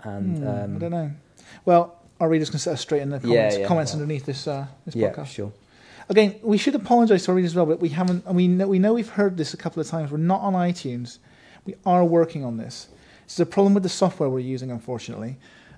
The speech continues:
Speaker 2: Um, w-, we're gonna fix it soon. I know as an iTunes user myself, God, I hate it. But, you know, it's... you, you, you sort of take the rough with the smooth with iTunes.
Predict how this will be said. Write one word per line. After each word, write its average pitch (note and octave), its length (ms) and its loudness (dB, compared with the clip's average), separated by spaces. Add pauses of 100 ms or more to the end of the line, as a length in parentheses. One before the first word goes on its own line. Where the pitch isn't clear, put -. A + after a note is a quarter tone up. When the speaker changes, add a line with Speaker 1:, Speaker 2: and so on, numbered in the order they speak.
(120)
Speaker 2:
Um, E3 480 6 (360)
w-, G#3 180 -4
we're F3 160 8
gonna F#3+ 280 8
fix F#3+ 340 2
it F3 80 0
soon. D3+ 260 0
I D3+ 120 0
know F3+ 140 4
as F#3+ 360 0
an F3 80 2
iTunes E3 560 0
user D#3+ 180 -2
myself, C#3 600 -2 (440)
God, C3 200 -2
I A2+ 60 -6
hate A#2+ 220 -6
it. - 200 -14
But, C3+ 180 -8
you E3+ 100 -2
know, C#3+ 260 -4
it's... - 340 -6
you, F3 140 -2
you, E3 160 -6 (320)
you F3+ 80 0
sort G3+ 200 4
of - 40 -2
take G#3+ 100 4
the G3 100 4
rough F3 220 4
with D#3 120 -2
the C#3 40 -12
smooth D3 380 -2
with C#3 120 0
iTunes. C3 520 -4